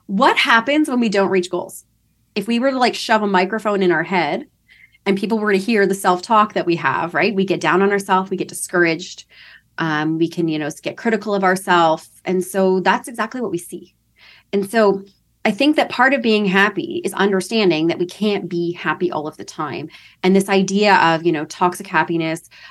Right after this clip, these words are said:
uh, Doctor Susan David does a lot of work around this concept of what she calls toxic positivity. So if you love this part of the conversation, check out a lot of her work. But basically, it's not about putting on rose-colored glasses and pretending like everything's okay.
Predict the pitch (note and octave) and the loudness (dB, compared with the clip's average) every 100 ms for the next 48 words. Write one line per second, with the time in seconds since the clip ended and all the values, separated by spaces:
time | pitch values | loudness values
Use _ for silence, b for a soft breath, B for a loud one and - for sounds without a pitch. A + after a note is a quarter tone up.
0 | - E3+ E3+ G3 G3+ C4 A#3 G#3 F3+ F3 | 0 2 4 2 2 -2 -2 0 4 4
1 | F#3 F#3 F3 E3 E3 D#3+ - E3 E3 E3 | 2 2 4 2 2 0 0 0 -2 -2
2 | F3+ F3 F3 F3+ G3 G3 F#3 F3 - - | -4 -2 -4 -8 -10 -8 -2 -2 -2 -2
3 | F3 G3+ G3 F3 F3 - F#3 C4 F4 - | -2 -2 -4 -2 -2 -4 -2 -2 -4 -6
4 | G3 G3 F#3+ F#3 F#3 G3+ G#3 G3 G3 F#3 | -6 -2 4 4 4 0 0 0 0 0
5 | E3+ E3+ E3 F#3+ A#3+ F4 B B - G#3 | 0 -2 -4 -2 0 -2 B B -4 0
6 | A3 G3+ F#3 F3+ G3 E3 - - - B | 2 4 2 2 -2 -2 -4 -6 -12 B
7 | B B - C4+ D#4+ F4 F#4 E4 C#4+ C#4 | B B -2 2 6 6 4 2 2 2
8 | C#4+ C#4+ F#4 E4 D4 C#4 C#4 D#4+ D4 A3+ | 2 4 4 4 2 0 -2 0 0 0
9 | A#3 - C#4 A#3 F3+ F#3+ A3+ A3+ G#3 G3+ | -2 -2 -2 2 2 2 0 -6 -6 -4
10 | F#3+ G3 F#3 F3 E3 E3 D#3 D3 - - | -2 2 2 2 -2 -2 -4 -8 -12 -12
11 | - | -12